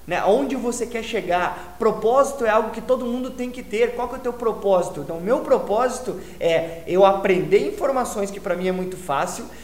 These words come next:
que eu consigo aplicar na minha vida, na minha área empresarial, nos clientes que eu atuo,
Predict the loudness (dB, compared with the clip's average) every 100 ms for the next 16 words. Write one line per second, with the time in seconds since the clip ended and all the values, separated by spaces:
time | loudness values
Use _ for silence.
0 | -18 -10 2 4 4 2 -2 -2 -2 4
1 | 4 2 0 4 4 4 2 0 -2 0
2 | 2 0 -2 2 4 2 2 -2 0 2
3 | 2 2 0 0 -6 -6 -4 -4 -4 0
4 | 2 2 -2 -4 -4